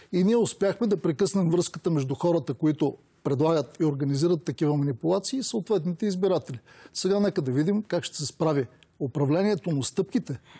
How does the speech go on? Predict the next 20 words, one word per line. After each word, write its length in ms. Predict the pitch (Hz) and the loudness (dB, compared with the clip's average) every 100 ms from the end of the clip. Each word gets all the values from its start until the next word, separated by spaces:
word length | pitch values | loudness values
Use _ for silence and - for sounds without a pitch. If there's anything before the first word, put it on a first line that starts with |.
| - - | -20 -6
които 240 | 151 123 | -6 -4
се 100 | - | -4
извършват 460 | 127 139 139 147 - | -2 -2 -2 -4 -6
към 140 | 139 | -4
момента, 380 | 143 151 160 - | -2 -2 -2 -2
са 140 | - | -4
тревожни 540 | 120 135 127 156 208 254 - - | -4 -2 0 2 2 -2 -6 -8
и 80 | 185 | -6
те 180 | - 202 | 0 0
са 200 | - 262 | 0 -2
абсолютно 460 | - - 196 214 220 | -2 -2 -2 -2 -2
еднопосочни 680 | 208 214 - 185 175 - 127 _ _ _ _ _ | 0 -2 -2 -2 -2 -4 -10 _ _ _ _ _
по 100 | 160 | -2
реализация 640 | 156 151 139 180 - 220 220 _ 151 | 0 2 0 0 0 -2 -4 _ -14
на 60 | |
този 300 | 127 170 180 | -2 0 0
много 320 | 175 170 190 | 0 0 2
ясно 300 | 165 170 - | 2 2 0
изтекъл 380 | 170 - 165 - | -2 0 -2 -4
сценарий. 440 | - - 135 139 | -6 -6 -8 -12